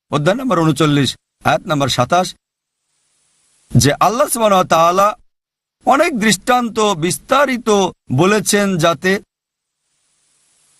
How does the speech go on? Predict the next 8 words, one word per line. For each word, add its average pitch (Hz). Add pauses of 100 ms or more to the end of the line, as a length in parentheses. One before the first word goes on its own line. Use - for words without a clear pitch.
(580)
মানুষেরা 180 (160)
উপদেশ 233
গ্রহণ 175
করতে 160
পারে। 113 (2750)
যদি 226
কোরআন 240
পড়েন, 196